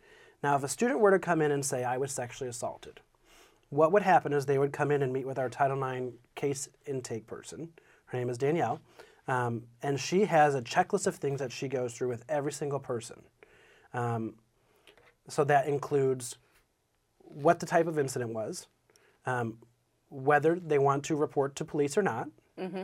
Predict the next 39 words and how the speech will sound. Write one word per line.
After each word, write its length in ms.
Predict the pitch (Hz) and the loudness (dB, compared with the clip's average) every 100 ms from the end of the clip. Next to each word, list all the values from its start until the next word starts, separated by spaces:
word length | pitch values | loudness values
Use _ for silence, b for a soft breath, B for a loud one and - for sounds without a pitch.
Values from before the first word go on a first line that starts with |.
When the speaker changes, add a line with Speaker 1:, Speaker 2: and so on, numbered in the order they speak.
| 190 | -6
Speaker 1:
So 240 | 151 123 | -4 -4
we 240 | 120 139 | -2 0
never 380 | 185 160 151 170 | 2 2 2 2
force 320 | 165 160 143 - | 0 0 0 -4
anyone 280 | 135 131 131 | -4 -2 -2
to 80 | |
report 260 | 123 117 120 | -6 -4 -6
to 80 | - | -6
the 60 | |
police. 460 | - 104 - - - _ - | -12 -12 -14 -18 -20 _ -8
Speaker 2:
Okay. 220 | 165 180 180 - | -4 -2 -4 -4
Speaker 1:
Um, 380 | 123 113 107 104 _ _ | -2 -2 -6 -12 _ _
we 160 | - 139 | -4 -2
always 360 | 135 143 147 131 | 2 4 4 2
give 120 | 147 | -2
them 160 | 139 | 0
the 160 | 131 131 | 0 0
option, 380 | 127 156 - 247 | 2 2 0 0
and 120 | 147 | 0
if 140 | 139 | -2
they 140 | 143 135 | -2 -4
do 240 | 127 156 | -2 0
want 260 | 165 165 170 | 4 4 2
to, 140 | 214 | 0
we 160 | 165 143 | 2 2
actually 240 | 143 147 | 0 -2
bring 240 | 127 139 165 | -2 0 -2
the 80 | |
police 340 | 165 151 147 - | -2 -2 -2 -4
on 220 | 127 147 | -6 -6
campus 340 | 151 139 147 | -4 -6 -8
and 80 | 127 | -8
they 80 | 123 | -8
meet 160 | 120 117 | -6 -6
in 60 | |
our 180 | 117 113 | -6 -6
office. 460 | 85 - - - - _ b b b b b - | -8 -12 -18 -18 -20 _ b b b b b -6
Speaker 2:
Great. 160 | 160 | -2
Speaker 1:
Um, 240 | 120 110 | 0 -2